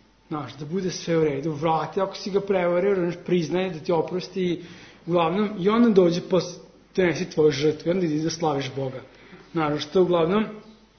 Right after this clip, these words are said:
to se iskomplikuje, znaš, i dođe do gorčine i, znaš, odnosi se iskomplikuju i,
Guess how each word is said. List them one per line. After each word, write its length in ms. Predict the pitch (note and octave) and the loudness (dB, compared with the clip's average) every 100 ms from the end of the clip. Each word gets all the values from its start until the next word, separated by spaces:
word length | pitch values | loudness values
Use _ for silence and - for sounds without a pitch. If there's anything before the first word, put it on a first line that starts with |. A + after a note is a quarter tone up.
| _ _ _ - | _ _ _ -6
to 100 | F#3 | -4
se 160 | - | -4
iskomplikuje, 800 | - - E3+ E3+ G3+ - A#3 A#3+ A#3 - - _ _ - | -6 0 0 0 -4 4 4 4 -4 -14 -20 _ _ -6
znaš, 340 | D#3+ D3 - | -4 -4 -8
i 140 | D#3 | -8
dođe 280 | D3+ F3+ D#3 | -2 -2 -2
do 100 | D3+ | -4
gorčine 800 | D3 D#3 D#3+ F3 F3 F3+ G3 F3+ | -2 -2 0 0 2 0 0 0
i, 40 | D#3 | 0
znaš, 300 | D#3 C#3 G3 | -2 -6 -6
odnosi 440 | D#3+ D3+ D#3 - | -4 -4 -4 -10
se 140 | D3 D3 | -12 -12
iskomplikuju 680 | - D#3 C#3 E3 - F3 | -6 -6 -4 -6 -6 -2
i, 240 | E3 D#3 | 0 0